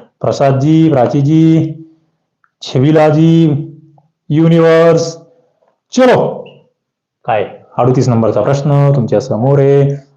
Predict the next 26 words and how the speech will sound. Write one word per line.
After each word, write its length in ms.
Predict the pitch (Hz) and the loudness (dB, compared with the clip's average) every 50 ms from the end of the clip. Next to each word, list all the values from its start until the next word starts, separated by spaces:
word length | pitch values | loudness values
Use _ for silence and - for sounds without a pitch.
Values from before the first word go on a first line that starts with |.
| _ _ - | _ _ -6
उत्तर 300 | 127 123 - - 127 127 | -6 -6 -4 -4 -4 -2
काय? 220 | 120 117 117 - - | -2 -4 -6 -6 -4
अरे, 140 | 175 247 247 | -2 -2 -2
किती 240 | 247 - - 262 | -2 0 0 0
सोपं 300 | - 170 139 - - - | 0 0 -2 -2 -2 -2
आहे, 100 | 170 - - - - - - _ _ _ _ - | -2 -2 -2 -4 -8 -18 -20 _ _ _ _ -4
तुम्हाला 240 | 202 247 220 185 | -2 0 2 2
लगेच 200 | 180 196 240 - | 2 2 2 2
कळतं. 180 | - 208 196 202 | 2 2 2 2
अरे, 120 | 208 233 | 2 2
टू 160 | 202 220 208 208 | 2 2 2 2
आवर्स 240 | 220 233 226 226 | 4 2 2 2
असा 180 | 208 202 202 220 | 0 0 2 2
नसतो, 640 | 208 185 - - - 208 196 190 180 165 147 117 - - _ _ _ _ _ _ _ _ _ _ _ _ _ _ _ _ _ _ - | 0 0 -2 -2 -4 -4 -2 -2 -2 -2 -4 -6 -8 -12 _ _ _ _ _ _ _ _ _ _ _ _ _ _ _ _ _ _ -4
डब्ल्यूच्या 460 | 139 123 170 170 185 220 214 240 233 | -2 0 2 2 2 2 2 2 2
नंतर 200 | 226 220 247 226 | 0 2 2 2
ई 340 | 185 165 185 214 233 240 233 | 2 2 2 4 4 4 4
नाहीच 340 | 196 190 165 180 233 240 254 | 2 2 2 2 2 2 2
येऊ 100 | 247 226 | 0 0
शकत. 340 | - 214 220 196 147 - - - - _ _ _ _ _ - | -2 -2 -2 -2 -2 -2 -6 -14 -20 _ _ _ _ _ -6
टू 280 | 247 262 277 262 226 233 | -4 -2 0 0 2 2
वर्ड्स, 400 | 233 233 214 165 - - - - - - - - _ _ _ _ _ - - | 2 2 2 0 -2 -6 -10 -12 -14 -14 -16 -20 _ _ _ _ _ -2 0
टी 260 | 208 226 226 226 233 | 2 4 4 4 4
ओ 360 | 196 180 196 196 196 190 196 180 - - - - | 2 2 2 2 2 0 -2 -4 -8 -12 -8 -4
डब्ल्यू 440 | - 139 170 170 185 202 202 196 196 | -2 0 0 2 2 2 4 4 4
ए 100 | 185 185 | 2 2